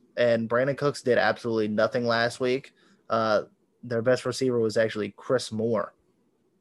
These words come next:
five for one oh nine and a touchdown. That's fucking wild. That is, you know, I don't know what to make of this team, but I know one thing: I'm not starting anybody this week.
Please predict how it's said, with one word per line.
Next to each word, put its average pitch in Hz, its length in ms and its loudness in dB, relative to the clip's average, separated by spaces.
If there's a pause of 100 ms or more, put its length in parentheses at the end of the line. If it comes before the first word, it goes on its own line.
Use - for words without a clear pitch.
(260)
five 110 440 0
for 113 120 -4
one 110 200 -2
oh 107 80 0
nine 107 280 0
and 98 100 -2
a 98 60 -2
touchdown. 98 440 -4
That's 113 240 0
fucking 101 520 -2
wild. 98 560 0 (520)
That 127 200 -4
is, - 500 -8
you 127 140 -8
know, 127 280 -2 (880)
I - 80 -2
don't 180 100 6
know 180 100 8
what 143 240 6
to 139 80 2
make 127 220 2
of 104 120 -6
this 107 180 -4
team, 82 360 -6 (1080)
but 120 160 2
I 120 80 4
know 127 160 2
one 135 220 2
thing: 107 420 0
I'm 120 140 0
not 117 160 2
starting 101 260 2
anybody 95 380 -2
this - 220 -12
week. - 260 -12